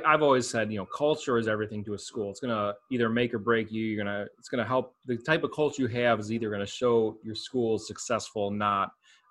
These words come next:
um, you know, meeting the needs and progressing our students forward. So, like, for me as a principal,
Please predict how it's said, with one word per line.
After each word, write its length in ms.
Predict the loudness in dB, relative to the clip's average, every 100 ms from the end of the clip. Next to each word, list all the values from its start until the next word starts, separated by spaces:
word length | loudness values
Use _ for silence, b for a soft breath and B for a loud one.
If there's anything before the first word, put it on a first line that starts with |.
| -2
um, 460 | 0 0 -2 -10 _
you 100 | 2
know, 40 | 4
meeting 280 | 6 4 4
the 80 |
needs 520 | 4 4 4 2 -2 -10 -14 -8
and 320 | -4 -4 -6 -8
progressing 400 | -2 0 0 -2
our 60 | -6
students 380 | -4 -6 -6
forward. 420 | -4 0 2 0 -2
So, 140 | 0
like, 180 | -2 0
for 100 | 0
me 200 | 4 4
as 100 | 4
a 60 |
principal, 640 | 2 0 0 0 -2 -2